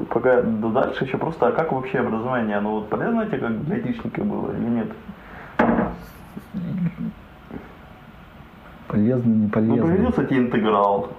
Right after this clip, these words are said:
Speaker 1: в работе, <laughs> например, знаешь, этот старый прикол, анекдот.
Speaker 2: Нет, интеграл не появился, и прикол знаю про то, что, да, шляпы там доставать какие-то через забор. А,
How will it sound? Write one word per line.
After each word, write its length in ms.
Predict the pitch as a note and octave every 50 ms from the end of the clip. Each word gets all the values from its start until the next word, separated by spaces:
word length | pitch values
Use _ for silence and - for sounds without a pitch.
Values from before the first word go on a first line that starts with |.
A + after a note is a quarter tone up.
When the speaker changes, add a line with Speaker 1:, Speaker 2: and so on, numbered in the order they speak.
| - -
Speaker 1:
в 200 | - G#2+ G#2 G#2
работе, 420 | G#2+ G#2+ G2 G#2 A2 A2 - -
<laughs> 140 | A#2 A2+ -
например, 340 | - - A2 A2 G#2+ G#2 G#2+
знаешь, 180 | A#2 B2+ B2+ A#2
этот 220 | - - G#2 G#2
старый 280 | - - - - G#2+ G#2+
прикол, 480 | - - - G#2 - - - - - - - -
анекдот. 420 | G#2+ A2 G#2+ G#2+ G#2+ G#2+ - -
Speaker 2:
Нет, 340 | B2 C3+ C#3+ C3+ A#2 G2 F#2
интеграл 520 | G#2 G2+ G2 A#2+ A2+ A#2 C3 C#3 C3 A#2+
не 140 | A2 A2 G#2+
появился, 540 | G#2 - A#2 A#2 C3+ D#3+ F3+ F3 - - A2+
и 600 | G#2 G#2 G2+ G2 G2 G2+ G2+ G2+ G2+ G2 G2+ F#2+
прикол 400 | F#2+ - - - - A#2 G#2+ G2+ G2+
знаю 260 | A#2 A#2+ A#2 G#2+ F2+
про 160 | - - -
то, 140 | - - F#2+
что, 180 | - - -
да, 300 | G2 G2 G2 F#2 F2 E2+ E2+
шляпы 280 | - - G2+ - F#2
там 180 | F2 - F2 F2
доставать 320 | E2+ E2+ - - F#2 F2 E2+
какие-то 460 | - F2 - - F2 D#2+ - F2 E2+ E2 -
через 160 | F#2+ F2+ F2+
забор. 300 | F2+ F2+ F2+ F2+ F#2+ - - - - - - - - - - - -
А, 460 | - - G2 F#2+ F#2 F#2 F2+ F2+ F2